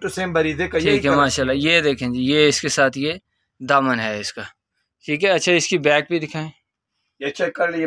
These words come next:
Speaker 1: बैक साइड भी इसके बहुत खूबसूरत बैक है, ये चेक कर लीजिए।
Speaker 2: ठीक है,
Speaker 1: माशाल्लाह, इसकी
Speaker 2: माशाल्लाह, ये
Speaker 1: पट्टी
Speaker 2: देखें।
Speaker 1: देखो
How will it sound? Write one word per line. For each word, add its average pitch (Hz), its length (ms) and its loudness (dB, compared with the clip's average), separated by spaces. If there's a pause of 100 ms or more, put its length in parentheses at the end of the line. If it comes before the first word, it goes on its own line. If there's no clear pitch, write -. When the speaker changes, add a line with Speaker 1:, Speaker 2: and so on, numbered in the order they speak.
Speaker 1:
बैक 170 220 2
साइड 165 260 -4
भी 160 60 -6
इसके 151 220 -10
बहुत 180 300 -8
खूबसूरत 143 480 -10
बैक 127 220 -8
है, 143 80 -8
ये 147 80 -6
चेक 120 260 -12
कर 113 80 -20
लीजिए। - 360 -14
Speaker 2:
ठीक 139 160 2
है, 143 80 4
Speaker 1:
माशाल्लाह, 139 520 2
इसकी 120 40 -4
Speaker 2:
माशाल्लाह, - 80 2
ये 156 80 4
Speaker 1:
पट्टी 156 120 4
Speaker 2:
देखें। 175 160 -2
Speaker 1:
देखो 170 160 -6